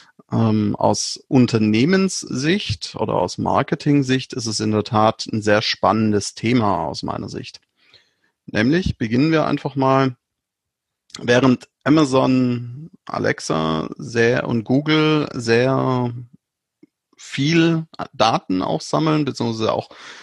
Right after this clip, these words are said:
mittlerweile meiner Meinung nach sehr schlau sind oder immer schlauer werden, ist das bei Apple Siri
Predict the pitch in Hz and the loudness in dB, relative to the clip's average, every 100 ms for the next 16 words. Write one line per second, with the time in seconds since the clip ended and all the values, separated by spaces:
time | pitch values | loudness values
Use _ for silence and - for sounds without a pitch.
0 | - - 120 117 110 120 120 110 123 120 | -6 -2 2 4 4 4 2 2 2 0
1 | 117 113 110 110 117 107 - 101 104 147 | 0 -2 -4 -2 -2 -2 0 2 4 4
2 | 156 147 170 165 - 107 107 - 117 110 | 4 2 2 -2 -4 -2 -2 -2 -4 -4
3 | - 101 104 101 98 104 143 143 - - | 0 2 2 2 2 2 2 0 -2 -20
4 | - - - - 127 - 110 - - - | -20 -20 -18 -6 -6 -2 -2 0 -2 2
5 | 117 - - 120 135 131 127 127 | 0 0 -6 0 2 2 2 2